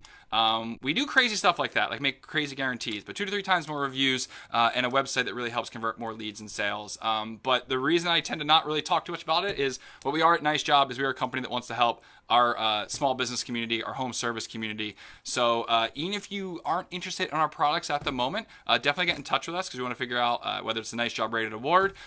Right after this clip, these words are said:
um, or some other events. I know we did strategic sessions, we do live chats, uh, just like you see here at Fight Club for Business.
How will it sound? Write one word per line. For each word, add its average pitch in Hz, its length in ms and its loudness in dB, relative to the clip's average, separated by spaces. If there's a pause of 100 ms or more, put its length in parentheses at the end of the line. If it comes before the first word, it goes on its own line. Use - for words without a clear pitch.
(120)
um, 104 360 -2
or 113 120 -6
some 117 300 -4
other 127 220 2
events. 127 400 0
I 113 40 -6
know 110 100 -4
we 113 140 -6
did 113 240 -6
strategic 113 420 -6
sessions, 143 480 0
we 120 60 -6
do 110 100 -6
live 131 260 2
chats, 131 460 2 (220)
uh, 110 120 2
just 135 200 -4
like 151 80 -8
you 139 60 -4
see 151 120 -4
here 135 80 -2
at 135 140 0
Fight 127 160 0
Club 123 200 -8
for 117 120 -6
Business. 127 420 -2